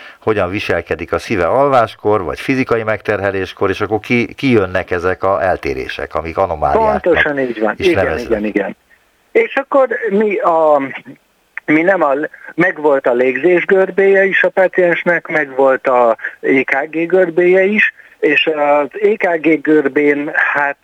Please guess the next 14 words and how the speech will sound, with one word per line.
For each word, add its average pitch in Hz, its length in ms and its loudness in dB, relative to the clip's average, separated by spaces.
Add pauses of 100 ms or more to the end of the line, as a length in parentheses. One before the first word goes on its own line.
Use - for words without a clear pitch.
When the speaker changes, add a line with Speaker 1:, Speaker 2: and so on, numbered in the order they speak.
(100)
Speaker 2:
legfeljebb 147 880 0
szakember 135 580 -2
számára 123 480 -2
látható, 123 600 0
nagyon 135 360 0
finom 123 340 -2
eltérések, 120 880 0
ö, 123 280 0 (520)
vannak 127 640 -2
csak - 240 -2
ilyenkor, 135 640 0
amikor 123 500 -2
egy, 117 320 -2
ö, 120 240 2